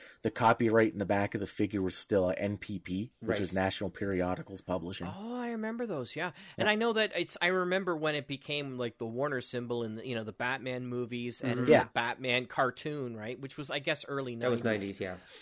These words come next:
Speaker 1: Yeah.
Speaker 3: But, uh, the Batman movies was still eighties.
Speaker 2: Yep.
Speaker 1: Yeah, it was, like, eighty-nine, I think.
Speaker 2: Yep.
Speaker 1: Eighty-eight,
Speaker 3: Yeah.
Speaker 1: eighty-nine.
Speaker 2: Yep. So, yeah, D C has basically had a sugar daddy that's been basically keeping it alive since the eighties
Speaker 3: Mm-hmm.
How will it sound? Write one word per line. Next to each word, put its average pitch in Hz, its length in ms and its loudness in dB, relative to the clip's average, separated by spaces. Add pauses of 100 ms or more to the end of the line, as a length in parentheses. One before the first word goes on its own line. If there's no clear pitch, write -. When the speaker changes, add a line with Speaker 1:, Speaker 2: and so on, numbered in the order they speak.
(560)
Speaker 1:
Yeah. 98 100 0
Speaker 3:
But, - 320 -4
uh, 127 120 2
the 139 100 -2
Batman 156 480 4
movies 120 320 -4
was 120 100 -8
still 113 240 -6
eighties. 110 440 -8
Speaker 2:
Yep. - 200 4 (220)
Speaker 1:
Yeah, 95 140 2
it - 20 2
was, 107 140 0
like, 107 180 0
eighty-nine, 95 540 -2
I 90 80 -4
think. 82 380 -10
Speaker 2:
Yep. - 200 -2
Speaker 1:
Eighty-eight, 92 320 -2
Speaker 3:
Yeah. 90 80 2
Speaker 1:
eighty-nine. 90 540 -4
Speaker 2:
Yep. 202 360 4
So, 127 380 12
yeah, 131 240 12
D 156 300 2
C 165 240 2
has 131 100 6
basically 135 320 6
had 120 100 6
a 110 40 4
sugar 143 360 6
daddy 110 380 8
that's 101 160 -2
been 113 440 6 (120)
basically 165 540 8
keeping 160 400 2
it 131 80 8
alive 110 640 4
since 120 180 -4
the 101 200 -4
eighties 117 500 2 (100)
Speaker 3:
Mm-hmm. 120 180 -10